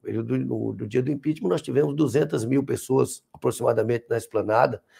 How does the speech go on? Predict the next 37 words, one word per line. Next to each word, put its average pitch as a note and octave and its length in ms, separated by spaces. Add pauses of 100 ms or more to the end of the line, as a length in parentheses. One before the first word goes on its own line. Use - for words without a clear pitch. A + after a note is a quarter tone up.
(200)
cem D3 280
mil C#3 160
pessoas B2 380
a A#2 80
favor, G#2+ 380
cem B2+ 180
mil A#2+ 140
pessoas A2+ 420
contra. C#3 420 (720)
E B2 80
foi D3 340
a - 60
partir E3+ 320
dessa - 260
preocupação F3 1040 (380)
permanente C#3 560
que G3 100
nós F3 480
chegamos D#3+ 380
àquela E3 240
solução F3+ 520
de - 80
fazer A2+ 240
uma B2+ 140
divisão, B2+ 600 (440)
uma G#2+ 240
divisória A#2 480
na B2+ 80
esplanada A2 480
dos G#2 240
ministérios, B2+ 960 (160)
e - 100
com, B2 320 (180)
colocando B2 400
de A#2 60
um A2 60
lado A#2 340